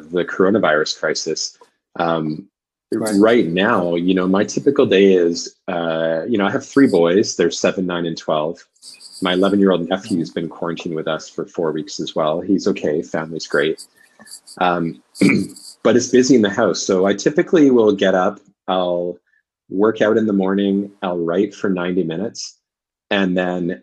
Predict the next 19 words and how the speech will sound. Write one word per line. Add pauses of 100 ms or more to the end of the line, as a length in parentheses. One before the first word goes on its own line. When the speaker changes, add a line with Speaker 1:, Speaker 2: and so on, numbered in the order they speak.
(120)
Speaker 1:
and
then
the (140)
family's
up.
So
I'll
go
in, (360)
uh,
maybe
have
breakfast,
make
a
coffee
for
my
wife.